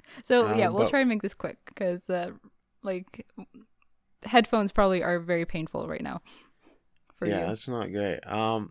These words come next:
Speaker 2: what was bad was when I kept trying to call you, but your internet was out, and then it was going, like,
Speaker 1: <laughs>
Speaker 2: this really annoying Skype,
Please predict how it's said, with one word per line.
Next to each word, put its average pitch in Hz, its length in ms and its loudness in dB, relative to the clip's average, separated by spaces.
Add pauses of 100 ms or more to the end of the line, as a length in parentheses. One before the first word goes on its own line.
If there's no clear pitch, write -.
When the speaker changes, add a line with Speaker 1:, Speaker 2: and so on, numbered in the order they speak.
(140)
Speaker 2:
what 127 160 0
was 143 160 6
bad 160 320 12
was 135 180 2
when 127 340 -4
I 117 180 -4
kept 127 260 -4
trying 127 320 -2
to - 40 -12
call 117 300 -2
you, 131 180 0
but 117 160 -2
your 107 160 0
internet 123 440 -2
was 127 180 -2
out, 131 440 2
and 113 180 -4
then 110 100 -2
it 107 140 -2
was 107 160 -6
going, 107 340 -4
like, 101 360 -6
Speaker 1:
<laughs> - 680 6
Speaker 2:
this - 360 -4
really 117 300 0
annoying 107 680 -2
Skype, 107 520 -2